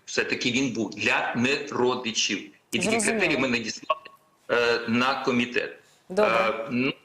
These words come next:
Speaker 1: влас-, власне, це головне те, що я можу сказати. Залишити одинадцятий, е, абзац частини першої статті двадцять третьої Закону про мобілізаційну підготовку та мобілізацію і залишити чинну норму абзацу дванадцятої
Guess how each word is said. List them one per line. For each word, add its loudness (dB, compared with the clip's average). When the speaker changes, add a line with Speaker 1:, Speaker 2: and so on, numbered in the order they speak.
Speaker 1:
влас-, 2
власне, 2
це 0
головне 2
те, -2
що 0
я 0
можу -2
сказати. 0
Залишити 2
одинадцятий, 0
е, -2
абзац 0
частини 0
першої -2
статті 0
двадцять 0
третьої 0
Закону 0
про 0
мобілізаційну -2
підготовку -2
та 0
мобілізацію 0
і 2
залишити 2
чинну 4
норму 2
абзацу 0
дванадцятої -2